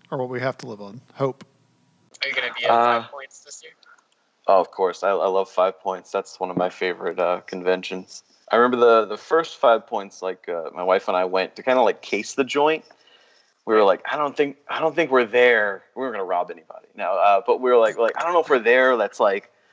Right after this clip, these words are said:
Speaker 3: we're not big enough to do this yet, but, like, this is really cool." So, like, we went and we're like, "Okay, let's make it a goal to, like, do this next year." We, we did the second Five Points, and then we did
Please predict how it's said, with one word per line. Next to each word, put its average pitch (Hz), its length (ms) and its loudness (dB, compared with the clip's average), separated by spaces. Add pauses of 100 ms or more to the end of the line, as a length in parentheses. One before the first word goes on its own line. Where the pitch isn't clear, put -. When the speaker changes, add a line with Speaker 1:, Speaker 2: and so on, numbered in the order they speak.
(160)
Speaker 3:
we're 117 100 0
not 110 240 2
big 104 240 0
enough 110 380 -2
to 101 100 -12
do 104 300 -8
this 110 280 -6
yet, 120 400 2
but, 87 140 2
like, 92 300 -2
this 110 180 -12
is 101 140 -14
really 101 320 0
cool." 90 280 -4
So, 107 220 2
like, 104 160 2
we 110 80 0
went 110 220 2
and 107 80 -10
we're 101 100 4
like, 87 240 2
"Okay, 113 400 2
let's 98 180 -6
make 135 140 -2
it 139 80 2
a 117 40 -2
goal 101 260 0
to, - 160 -18
like, 64 240 -14
do 76 120 -20
this - 220 -20
next - 260 -20
year." 67 240 -16
We, - 140 -20
we 98 140 -14
did 95 160 -4
the - 60 -10
second 92 520 -2 (420)
Five 85 320 2
Points, 92 360 -10
and 90 80 -10
then 87 60 -8
we 92 80 -12
did 85 260 -4